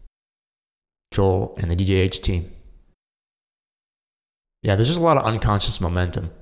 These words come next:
in these systems. So I actually have a high degree of com-, compassion for the,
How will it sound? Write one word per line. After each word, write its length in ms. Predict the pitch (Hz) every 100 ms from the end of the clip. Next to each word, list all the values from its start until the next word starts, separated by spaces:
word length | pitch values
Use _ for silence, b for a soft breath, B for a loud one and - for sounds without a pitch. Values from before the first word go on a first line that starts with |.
| - _ _ _ _ _ _ _ -
in 80 |
these 160 | 98 87
systems. 600 | - 101 - 62 - - - - _ _ _ _ _ _ _ _ _
So 80 | -
I 40 |
actually 260 | 147 - 127
have 100 | 101
a 460 | 95 92 - - -
high 200 | - 117
degree 240 | 95 110
of 120 | 98
com-, 220 | - 90 -
compassion 800 | - 90 - 104 107 - 90
for 220 | 85 92 85
the, 300 | 85 87